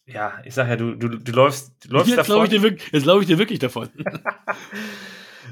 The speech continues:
Speaker 1: Äh, du
Speaker 2: Aber heißt
Speaker 1: bist
Speaker 2: es doch immer, ich geb die geringeren Punkte und weniger Punkte und so weiter.
Speaker 1: Ja, ja, aber
Speaker 2: Im
Speaker 1: es ist
Speaker 2: Grunde.
Speaker 1: immer noch die dritte Nachkommastelle, ähm,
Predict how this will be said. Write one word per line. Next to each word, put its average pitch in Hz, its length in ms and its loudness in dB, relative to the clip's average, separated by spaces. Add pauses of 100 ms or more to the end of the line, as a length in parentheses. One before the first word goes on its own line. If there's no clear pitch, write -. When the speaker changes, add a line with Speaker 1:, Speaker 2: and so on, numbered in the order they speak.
(160)
Speaker 1:
Äh, 135 300 -2
du 135 80 -4
Speaker 2:
Aber 151 80 2
heißt 180 80 4
Speaker 1:
bist 190 100 2
Speaker 2:
es 175 60 -6
doch 190 100 2
immer, 196 160 4
ich 220 120 2
geb 226 140 0
die 139 160 -4
geringeren 135 600 2
Punkte 139 400 0
und 123 160 -4
weniger 139 260 4
Punkte 131 360 -2
und 117 120 -4
so 113 120 -6
weiter. 107 280 -4
Speaker 1:
Ja, 104 140 -4
ja, 101 280 2
aber 123 240 4
Speaker 2:
Im - 140 -8
Speaker 1:
es - 80 -10
ist 123 60 0
Speaker 2:
Grunde. 139 140 0
Speaker 1:
immer 143 100 0
noch 127 100 0
die 123 80 -2
dritte 123 220 -2
Nachkommastelle, 113 1120 0
ähm, - 60 2